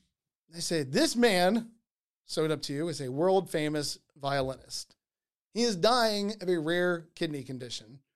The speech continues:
The Society of Music Lo-, Lovers in this area searched the blood donor bank and found you as a match in the area for him.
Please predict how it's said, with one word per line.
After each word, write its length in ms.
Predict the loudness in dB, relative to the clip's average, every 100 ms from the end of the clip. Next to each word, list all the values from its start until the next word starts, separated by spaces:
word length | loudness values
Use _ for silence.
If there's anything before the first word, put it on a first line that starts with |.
| _ _ _ _ _
The 240 | -4 -2 0
Society 500 | -2 2 2 2 2
of 80 | 2
Music 300 | 2 2 2
Lo-, 140 | 0
Lovers 380 | 4 4 4 0
in 80 | 0
this 180 | -4 -2
area 440 | 0 2 2 2 -2
searched 720 | -6 -2 2 2 2 -8 -2
the 400 | 0 0 -2 -8 _ _ _
blood 220 | 0 2
donor 300 | 4 2 2
bank 320 | 0 0 -2 -6
and 140 | -4
found 280 | -2 0 2
you 400 | 2 4 4 4
as 160 | 0 -2
a 120 | -2
match 480 | 0 -2 -4 -10 -8
in 120 | -6
the 160 | -4 -4
area 380 | -4 -4 -8 -12
for 220 | -10 -10
him. 160 | -12